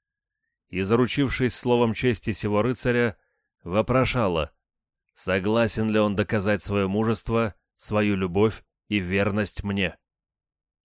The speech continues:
Удостоверясь в полнейшей его решимости и готовности, ежели понадобится,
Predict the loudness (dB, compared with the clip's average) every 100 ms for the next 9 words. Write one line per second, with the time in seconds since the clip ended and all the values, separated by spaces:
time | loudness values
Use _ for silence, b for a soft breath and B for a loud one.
0 | _ _ _ -6 0 0 4 4 6 4
1 | 2 0 0 2 2 0 0 0 0 0
2 | -2 -2 -2 -4 -4 -4 -2 0 0 0
3 | -2 -2 -2 -2 _ _ _ -4 2 4
4 | 4 2 2 2 2 0 0 -2 0 0